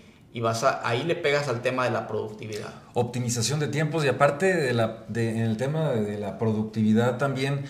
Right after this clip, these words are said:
Speaker 2: nos hablabas de la confianza en el personal, porque si ocurre un accidente, el personal pierde la confianza en la máquina que va a operar.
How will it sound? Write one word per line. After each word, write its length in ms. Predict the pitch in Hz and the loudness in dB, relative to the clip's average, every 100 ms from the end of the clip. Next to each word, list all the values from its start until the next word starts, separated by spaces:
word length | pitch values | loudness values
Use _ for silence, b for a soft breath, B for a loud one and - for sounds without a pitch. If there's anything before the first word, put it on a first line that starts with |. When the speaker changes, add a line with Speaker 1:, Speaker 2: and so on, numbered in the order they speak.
| B - | B -4
Speaker 2:
nos 160 | 113 | -2
hablabas 420 | - 110 123 143 131 | 0 2 4 4 2
de 80 | |
la 200 | 113 104 | 0 -2
confianza 540 | 104 92 87 110 120 139 | -4 -10 -4 -2 0 0
en 60 | |
el 140 | 131 117 | -2 -2
personal, 720 | 101 - 101 104 110 107 - | -2 -4 -4 -4 -4 -6 -8
porque 500 | 113 110 117 117 113 B B | -6 -6 -4 -4 -4 B B
si 200 | - 127 | -4 -2
ocurre 520 | 123 139 180 175 180 | -2 0 2 4 4
un 220 | 170 165 | 2 0
accidente, 920 | 160 160 151 151 139 117 120 117 117 - B B B B - - | 0 0 0 2 2 0 -2 -2 -2 -6 B B B B -20 -10
el 240 | 123 120 | -6 -4
personal 680 | 120 120 117 123 131 139 139 | 0 0 0 -2 0 0 0
pierde 400 | 127 143 190 175 | -2 2 2 2
la 200 | 131 113 | 2 0
confianza 720 | 113 107 113 123 123 143 131 | 0 -2 -2 -2 -2 -2 0
en 100 | 117 | 0
la 80 | 107 | 0
máquina 560 | 101 110 120 127 123 120 | 0 -2 -2 -4 -4 -4
que 80 | 107 | -2
va 120 | 110 | -4
a 20 | |
operar. 420 | 113 120 170 185 | -4 -4 -2 -4